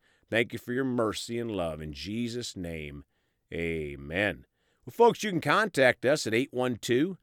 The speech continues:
four four nine, eight one four seven.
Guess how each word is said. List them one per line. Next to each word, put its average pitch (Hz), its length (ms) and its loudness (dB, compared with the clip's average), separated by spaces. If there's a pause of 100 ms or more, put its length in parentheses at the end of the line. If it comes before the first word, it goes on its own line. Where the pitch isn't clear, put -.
(200)
four 117 280 0
four 113 280 0
nine, 117 600 2
eight 104 200 -2
one 101 260 -2
four 80 300 -10
seven. 202 540 2